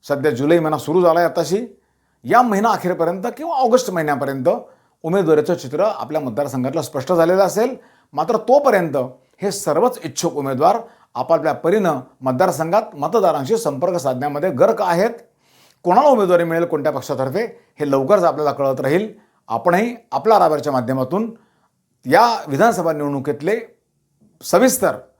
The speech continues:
वस्तुनिष्ठ माहिती आपल्यापर्यंत पोहोचवत राहू. आपल्या काही सूचना असल्या तर त्याचं आपलं नक्कीच हार्दिक स्वागत आहे.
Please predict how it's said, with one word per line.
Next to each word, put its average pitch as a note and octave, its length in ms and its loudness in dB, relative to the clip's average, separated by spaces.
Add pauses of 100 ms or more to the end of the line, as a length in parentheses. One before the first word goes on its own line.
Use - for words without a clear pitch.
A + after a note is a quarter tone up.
(140)
वस्तुनिष्ठ F#3 520 0
माहिती D3 320 -2
आपल्यापर्यंत D3+ 460 -4
पोहोचवत D3 440 -2
राहू. G3+ 340 4 (560)
आपल्या C#3 240 -4
काही D3 120 -2
सूचना E3 360 0
असल्या F3+ 340 2 (440)
तर C3 80 -8
त्याचं C3+ 240 -2
आपलं C#3 280 -4
नक्कीच D3 380 0
हार्दिक D3 280 0
स्वागत F#3 360 4
आहे. G#3+ 300 -2